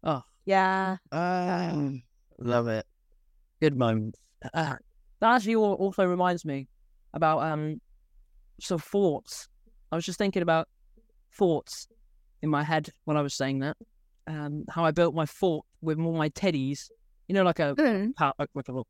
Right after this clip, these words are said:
Speaker 1: fort castle.
Speaker 2: Yeah.
Speaker 1: Uh, I built that up when I was in Pembrokeshire. So this was very recently. So not ages ago. I built a little fort up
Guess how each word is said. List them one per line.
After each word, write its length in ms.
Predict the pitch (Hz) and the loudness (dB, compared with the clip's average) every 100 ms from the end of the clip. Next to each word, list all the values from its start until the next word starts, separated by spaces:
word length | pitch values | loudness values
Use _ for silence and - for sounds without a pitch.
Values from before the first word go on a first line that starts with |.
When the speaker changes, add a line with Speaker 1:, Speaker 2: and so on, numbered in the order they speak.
| _ | _
Speaker 1:
fort 200 | 160 - | -8 -8
castle. 440 | - 117 - 123 - _ _ - | -8 -8 -8 -14 -14 _ _ 2
Speaker 2:
Yeah. 200 | 214 190 - _ _ _ - | 6 6 4 _ _ _ -4
Speaker 1:
Uh, 120 | 147 | -2
I 20 | |
built 260 | 151 196 185 | 2 0 0
that 140 | 151 139 | -2 -2
up 220 | 127 - _ _ _ _ - | -4 -8 _ _ _ _ -6
when 160 | 165 | 0
I 60 | 170 | 0
was 100 | 156 | 0
in 100 | 156 | -4
Pembrokeshire. 500 | 160 160 143 - 135 | -2 -2 -2 -6 -8
So 120 | - 180 | -2 0
this 140 | 180 | 0
was 80 | 151 | -4
very 360 | 151 196 208 196 | 2 2 2 0
recently. 680 | 202 190 - 120 120 117 - _ _ _ | 0 -2 -6 -12 -12 -14 -16 _ _ _
So 180 | - 160 | -2 0
not 280 | 165 196 196 | 4 4 4
ages 380 | 180 190 160 151 | 2 2 0 -6
ago. 320 | 139 120 117 - _ _ - | -4 -4 -6 -12 _ _ -10
I 40 | 151 | -4
built 280 | 190 196 202 | 0 2 0
a 40 | |
little 180 | 196 175 | -2 -4
fort 400 | - 180 170 156 | 0 0 0 -2
up 180 | 131 | -6